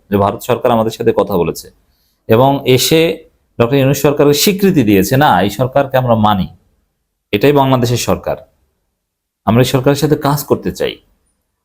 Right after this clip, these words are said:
জনগণের সাথে সম্পর্ক হবে।" এর মানে আমরা ভারতকে যে বুদ্ধিগুলো দিই, সেই সুরে কথা বলেছেন। এবং দেখেন আর একটা, এটা, এটা সবচেয়ে ভালো লাগার জায়গা,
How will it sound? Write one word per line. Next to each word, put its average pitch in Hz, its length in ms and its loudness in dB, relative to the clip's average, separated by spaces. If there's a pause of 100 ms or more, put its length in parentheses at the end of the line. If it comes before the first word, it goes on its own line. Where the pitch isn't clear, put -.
(280)
জনগণের 160 440 4
সাথে 190 240 0
সম্পর্ক 131 420 0
হবে।" 90 280 2
এর 123 100 4
মানে 160 160 0
আমরা 143 340 2
ভারতকে 139 380 0
যে 123 120 2
বুদ্ধিগুলো 110 440 0
দিই, 104 100 -2
সেই 156 220 0
সুরে 156 260 0
কথা 95 200 -2
বলেছেন। 71 360 -10 (1600)
এবং 139 300 2
দেখেন 98 280 0
আর 95 180 0
একটা, 113 320 -6 (420)
এটা, 151 180 2 (100)
এটা 139 200 2
সবচেয়ে 165 420 0
ভালো 107 220 2
লাগার 92 240 2
জায়গা, 78 400 -4